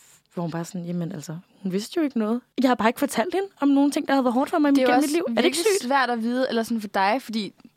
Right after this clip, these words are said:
Speaker 2: altså, det ved jeg ikke, ah, hvordan skal jeg sige det her? Det der med sådan, du har jo alt inde i dit hoved.
Speaker 1: Præcis.
Speaker 2: Men vi kan jo ikke læse det på dig, eller sådan.
Speaker 1: Nej,
Speaker 2: Så
Speaker 1: nej.
Speaker 2: det, det er som om, du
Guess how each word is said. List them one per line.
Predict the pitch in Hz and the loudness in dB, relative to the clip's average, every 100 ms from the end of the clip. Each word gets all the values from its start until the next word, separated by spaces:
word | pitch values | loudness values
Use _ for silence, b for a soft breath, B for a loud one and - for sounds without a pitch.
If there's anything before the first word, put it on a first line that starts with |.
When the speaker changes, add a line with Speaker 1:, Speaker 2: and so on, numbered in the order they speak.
| _ _ - | _ _ -10
Speaker 2:
altså, | 214 | -8
det | 202 | -4
ved | 240 | -2
jeg | 220 | -2
ikke, | - B B B B B B B B | -6 B B B B B B B B
ah, | 185 | -12
hvordan | 190 180 | -8 -8
skal | - | -8
jeg | 190 | -6
sige | 226 | -4
det | 220 | -2
her? | 214 | -2
Det | 202 | -2
der | 233 | -2
med | 220 | -2
sådan, | 220 220 - | -2 -6 -4
du | 294 359 - - | -2 -2 -6 -8
har | - | 0
jo | 196 - | 0 2
alt | 269 240 | -2 -2
inde | 220 | -4
i | 220 | -4
dit | 240 226 | -6 -4
hoved. | 202 190 202 | -2 0 0
Speaker 1:
Præcis. | 208 262 269 202 - _ _ | 0 -4 -4 -6 -8 _ _
Speaker 2:
Men | - 240 220 | -4 -2 0
vi | 247 | -2
kan | 311 | 0
jo | 240 | -2
ikke | 233 226 | -2 -4
læse | 208 202 208 233 269 | -2 0 0 -2 -6
det | 208 196 | -6 -8
på | |
dig, | 226 170 170 202 - | -6 -2 -2 -2 -4
eller | 208 208 | -4 -2
sådan. | 220 | 0
Speaker 1:
Nej, | 277 | 2
Speaker 2:
Så | 320 | 2
Speaker 1:
nej. | 277 | 2
Speaker 2:
det, | 208 | 0
det | 247 | -2
er | |
som | 254 254 | 0 2
om, | 285 240 | 0 0
du | 311 | 0